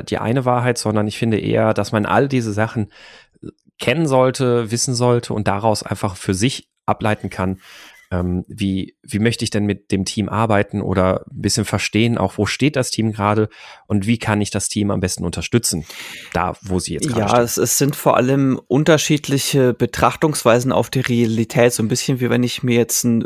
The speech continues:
Speaker 2: Brokkoli kaufe und ob ich ihn jetzt quer oder längs durchschneide, sieht es halt ein bisschen anders aus. Ist aber beides richtig.
Speaker 1: Mhm.
Speaker 2: Und das, äh, das muss man sich immer so ein bisschen vergegenwärtigen. Es ist jetzt, äh, halt eine Betrachtungsweise und eine Vereinfachung der Realität, wie wir es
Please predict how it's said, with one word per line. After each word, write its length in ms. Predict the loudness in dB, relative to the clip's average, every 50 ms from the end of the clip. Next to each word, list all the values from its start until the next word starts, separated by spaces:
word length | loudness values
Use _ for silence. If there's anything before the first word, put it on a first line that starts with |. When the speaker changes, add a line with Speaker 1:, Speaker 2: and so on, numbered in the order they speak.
| -2 -4 -6
Speaker 2:
Brokkoli 500 | -6 -6 -6 -2 0 2 2 2 2 0
kaufe 400 | 0 4 4 4 4 4 2 -2
und 120 | -2 0 0
ob 180 | -2 -2 -4
ich 140 | -6 -4 -2
ihn 60 | -2
jetzt 180 | -2 -2 -4 -8
quer 320 | -4 0 4 4 4 4
oder 160 | 4 2 2
längs 360 | 2 4 4 2 2 0 -2 0
durchschneide, 540 | 0 0 0 0 0 2 2 2 2 2
sieht 240 | 0 -2 -2 -2 -2
es 140 | -2 0 2
halt 160 | 0 0 0
ein 100 | -2 -2
bisschen 300 | -2 -2 -2 -2 -2 -2
anders 340 | -2 -2 -2 -2 -2 -4 -6
aus. 300 | -8 -8 -8 -10 -12 -14 -14 -16 -16 -14 -8
Ist 120 | -2 0 2
aber 160 | 4 4 4
beides 580 | 6 6 6 6 6 4 4 2 2 0 -2
richtig. 460 | -2 -4 -2 -2 -2 -2 -2 -4 -10 _ _ _ _ _ _ _ -20 -20 -20 _ _ _ _ _ _ -4
Speaker 1:
Mhm. 240 | -2 0 0 0 -2 _ _ _ _ _ -12
Speaker 2:
Und 180 | -10 -8 -4
das, 240 | -4 -4 -2 -2 -2 2
äh, 220 | 4 4 4 4
das 140 | 2 0 0
muss 140 | 0 2 4
man 120 | 2 2
sich 100 | 2 2
immer 140 | 2 4 4
so 80 | 2
ein 20 | 2
bisschen 200 | 0 2 2 2
vergegenwärtigen. 800 | 4 2 0 0 -2 -4 0 2 4 4 4 2 0 0 0 0
Es 140 | -2 -2 -2
ist 160 | -2 -2 0
jetzt, 340 | 0 -2 -2 -2 -6 -4 0
äh, 240 | 0 2 2 2 2
halt 260 | 2 2 0 0 0
eine 80 | -2 -2
Betrachtungsweise 840 | -4 -4 -2 -4 -4 -2 -2 -4 -4 0 2 2 2 2 2 0
und 60 | -2 -2
eine 100 | -2 -2
Vereinfachung 640 | -2 -2 0 0 0 0 0 0 0 0 0 -2 0
der 180 | -2 -2 -2
Realität, 640 | -2 -2 -2 -2 -4 -2 0 2 2 2 2 -2 -6 -12
wie 100 | -8 -6
wir 80 | -6
es 240 | -4 -6 -8 -12